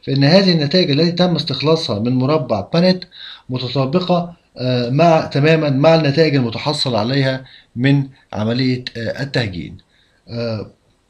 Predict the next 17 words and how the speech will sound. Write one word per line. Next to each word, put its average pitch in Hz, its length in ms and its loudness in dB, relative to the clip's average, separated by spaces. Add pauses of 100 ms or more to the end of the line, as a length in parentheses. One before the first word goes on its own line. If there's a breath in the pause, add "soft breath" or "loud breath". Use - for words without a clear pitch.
(160)
التي 139 240 0
تمت 143 520 2
فعليا. 98 560 -2 (920 soft breath)
وبذلك 165 580 4
استطاع 185 560 6
مورجان 143 500 4
أن 143 100 -6
يتنبأ 151 680 0 (680)
بهذه 156 480 2
النتائج 143 580 2 (120)
قبل 180 320 4
أن 147 440 0 (140)
تتم 139 340 -2
عملية 123 440 0
التهجين، 143 600 0 (340 loud breath)
وقب-، 135 480 0
وبذلك 131 720 -2